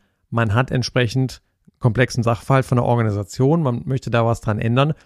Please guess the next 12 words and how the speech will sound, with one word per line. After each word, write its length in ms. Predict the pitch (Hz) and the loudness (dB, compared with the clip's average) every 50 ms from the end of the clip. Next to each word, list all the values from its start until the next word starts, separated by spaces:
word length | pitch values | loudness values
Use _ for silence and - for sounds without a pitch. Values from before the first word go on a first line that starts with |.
| _ _ _ _ _ _ | _ _ _ _ _ _
dann 160 | - 247 214 - | 0 0 2 4
könnte 200 | - 139 120 120 | 4 2 4 4
man 140 | 123 123 | 2 2
doch 100 | 123 113 | 2 2
mal 140 | 120 127 120 | 2 2 2
hingehen 400 | 113 127 131 131 120 131 131 135 | 2 2 2 2 0 0 -2 -2
und 200 | - 156 139 - | -2 -4 -4 -4
entsprechend 640 | 151 143 123 - - 120 113 98 - 135 160 - - _ _ _ - | -4 -6 -6 -4 -2 -2 -2 -2 -2 -2 -4 -4 -8 _ _ _ -2
in 300 | 147 143 165 190 196 - _ _ _ _ | 0 0 0 0 -4 -8 _ _ _ _
Iterationen 920 | - 147 - - - 156 156 151 - - - 113 101 107 117 131 151 170 | 0 2 2 2 2 2 0 -2 -2 -2 0 0 2 2 2 2 2 0
Organisationsveränderungen 1080 | - 131 120 123 110 131 127 - - 190 226 - - 165 - 127 113 107 95 98 101 95 | 2 2 2 2 2 0 0 2 2 2 2 2 0 -2 0 0 0 0 0 0 -2 -2
liefern. 320 | 98 98 - - - - | -4 -4 -6 -6 -8 -10